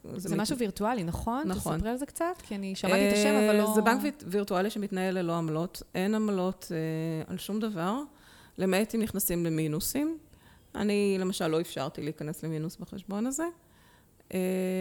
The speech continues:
Speaker 2: הכל נעשה דרך שליחים, באינטרנט, בטלפון, העברות, כמו באפליקציה של ביט, למי שמכיר,
Speaker 1: מהמם.
Speaker 2: יש את הפפר פיי, שזה אותו דבר.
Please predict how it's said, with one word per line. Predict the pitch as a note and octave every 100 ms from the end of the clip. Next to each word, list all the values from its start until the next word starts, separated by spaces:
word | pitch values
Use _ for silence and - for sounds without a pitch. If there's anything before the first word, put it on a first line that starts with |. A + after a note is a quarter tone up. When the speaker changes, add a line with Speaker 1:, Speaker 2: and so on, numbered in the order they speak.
| F#3
Speaker 2:
הכל | - - A3+ A3+ A3+ G#3+
נעשה | G3 G3 - F#3+
דרך | F3+ E3 E3 -
שליחים, | - D#3+ E3 - F#3 F3+ F3+ E3+
באינטרנט, | E3+ E3+ E3 D#3+ E3 D#3+ D#3
בטלפון, | C#3+ E3+ - E3 D#3+ D#3+ - E3 D#3+ E3
העברות, | D#3+ D#3 E3+ D#3+ D#3 F3+ G3 - - - - - -
כמו | - A3 G3+
באפליקציה | G#3 G3 F3+ F#3+ G3 G3
של | - D#3 D3
ביט, | E3 A#3 -
למי | G#3 G#3+ A3
שמכיר, | G#3+ A3 G#3 A3
Speaker 1:
מהמם. | F3
Speaker 2:
יש | F#3
את | E3+
הפפר | F#3 F#3 - G3+
פיי, | - B3+ C4
שזה | - D3+
אותו | D#3+ D#3
דבר. | D3+ C#3+ A#3 C#4+